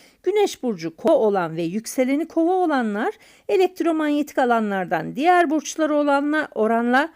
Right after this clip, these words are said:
e, daha fazla etkilenecekler bu dönemde. E, yani on sekiz Şubat'a kadar. Bu yüzden de hastalıklara açık olabilir. Aman dikkat sevgili kovalar. Kova hastalıkları ve sorunlarından bahsedecek olursak işte anemi,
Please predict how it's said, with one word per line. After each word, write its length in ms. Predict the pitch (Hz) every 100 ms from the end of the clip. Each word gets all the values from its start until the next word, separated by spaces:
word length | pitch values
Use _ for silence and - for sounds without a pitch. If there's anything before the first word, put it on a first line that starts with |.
| _ _ _ -
e, 300 | 185 190 165
daha 260 | 175 240
fazla 600 | 240 262 262 220 254 226 -
etkilenecekler 1080 | 202 - 202 196 180 160 165 160 - - - - - _
bu 180 | 170 190
dönemde. 560 | - 151 147 147 - - _ _ _ _ _ _ _ - -
E, 360 | 156 156 160 - - - -
yani 460 | 196 165 180 294
on 140 | 214 185
sekiz 440 | - - - -
Şubat'a 360 | - 190 - 156
kadar. 360 | 139 - - _ _ _ _ _ 320
Bu 140 | 403
yüzden 480 | 262 - 143 - -
de 40 |
hastalıklara 840 | 165 320 311 - 240 214 233 220 247
açık 280 | 220 - -
olabilir. 500 | 247 202 147 208 302
Aman 320 | 330 269 220
dikkat 380 | 196 - 170 160
sevgili 380 | - 165 - -
kovalar. 460 | - - - 277 - - _ -
Kova 300 | 392 403 339
hastalıkları 760 | 349 339 349 320 320 320 311
ve 240 | 311 320 -
sorunlarından 920 | - 302 294 294 285 277 269 285 277
bahsedecek 640 | 269 254 269 233 226 262
olursak 500 | 262 247 233 254 262
işte 220 | - - -
anemi, 520 | 240 247 233 220 233